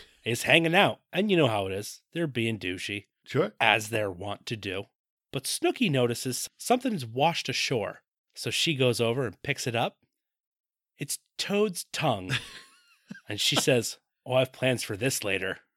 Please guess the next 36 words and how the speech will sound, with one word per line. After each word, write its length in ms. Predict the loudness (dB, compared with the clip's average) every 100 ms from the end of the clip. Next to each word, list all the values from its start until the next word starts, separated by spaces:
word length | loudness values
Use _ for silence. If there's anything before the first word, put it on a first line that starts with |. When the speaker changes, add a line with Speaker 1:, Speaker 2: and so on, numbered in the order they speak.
| _
Speaker 1:
Gross. 640 | -14 -2 0 0 2 6 10
<laughs> 800 | 10 10 8 8 2 4 2 6 8
Speaker 2:
And 100 | 10
as 220 | 10 10
the 80 | 6
gang, 480 | 8 10 10 8 4 -2
as 180 | 2 2
the 60 | 4
gang 220 | 6 6
is 140 | 2
leaving 380 | 4 4 6 4
the 60 | 2
shore, 400 | 0 0 -2 -4
we 80 | -2
notice 260 | 2 2 2
a 40 |
puddle 520 | -6 -4 0 0 -2 -10 _ _ _
starts 380 | -14 -6 -6 -6
to 80 | -12
form 380 | -6 -2 0 -2
into 220 | -4 -6
a 40 |
very 440 | -6 -6 -6 -8 -10
Senator 480 | -10 -4 -2 -2 -4
Kelly-shaped 840 | -8 -4 -2 -2 -2 -2 -4 -6 -4
man. 440 | -2 0 -2 -6 -12 _ _ _ _ _ _
And 100 | -14
he 80 | -10
still 520 | -6 -6 -2 0 2 0
doesn't 360 | -4 -6 -8
have 280 | -6 -4 -4
an 80 | -4
ass 300 | -4 -4 -6
crack. 500 | -8 -8 -8 -8 -6 -6 -6 -18 _ _ -10
Speaker 1:
<laughs> 140 | -10 -10 -10 _ -20 -20 _ -20 -10
Okay. 720 | -10 -8 -14 -10 -8 -6 -6